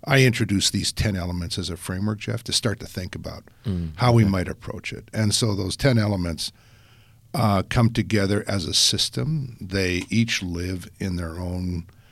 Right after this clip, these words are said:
Speaker 1: sphere as important, but they, uh, come together systemically to create momentum. So an example of one of the ten elements is that the importance have,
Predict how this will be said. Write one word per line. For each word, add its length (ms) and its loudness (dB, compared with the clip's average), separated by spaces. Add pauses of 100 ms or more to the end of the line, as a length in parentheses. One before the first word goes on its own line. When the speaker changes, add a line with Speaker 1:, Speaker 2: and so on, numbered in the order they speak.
(140)
Speaker 1:
sphere 640 2
as 200 -2
important, 760 -6 (920)
but 300 2 (100)
they, 560 0 (160)
uh, 360 -6 (100)
come 200 0
together 420 -4
systemically 960 -2
to 100 -6
create 480 -6
momentum. 760 -12 (640)
So 320 6
an 100 6
example 800 0
of 120 -6
one 220 0
of 80 -2
the 120 -2
ten 320 -4
elements 600 -6
is 320 -8
that 300 -4
the 120 -6
importance 680 -6
have, 300 -8